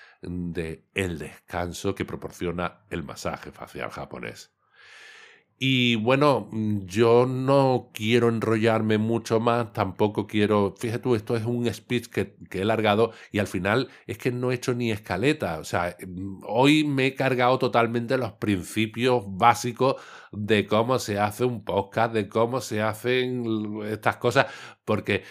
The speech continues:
se supone que tienes que tener un calendario editorial, que tienes que escribir una escaleta, que te tienes que ceñir a la escaleta, que no sé cuánto, y yo no he hecho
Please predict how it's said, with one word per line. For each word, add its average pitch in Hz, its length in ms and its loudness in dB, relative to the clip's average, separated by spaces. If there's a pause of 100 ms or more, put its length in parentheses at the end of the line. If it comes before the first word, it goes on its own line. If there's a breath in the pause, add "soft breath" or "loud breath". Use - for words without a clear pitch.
(180 loud breath)
se 107 160 -2
supone 107 400 0
que 113 100 2
tienes 104 200 -2
que 104 100 -2
tener 104 400 -2
un 98 180 -4
calendario 98 500 -2
editorial, 143 640 2
que 95 140 -2
tienes 95 320 -4
que 95 100 -6
escribir 98 380 -2
una 110 160 -2
escaleta, 123 500 0
que 117 80 -2
te 98 140 -4
tienes 101 260 -4
que 98 140 -6
ceñir 104 420 -4
a 101 80 2
la 104 140 0
escaleta, 120 580 0
que 104 140 -6
no 95 180 -8
sé 90 140 -8
cuánto, 117 400 -2 (300 loud breath)
y 104 180 0
yo 110 180 2
no 104 100 -2
he 101 60 -2
hecho 95 260 -4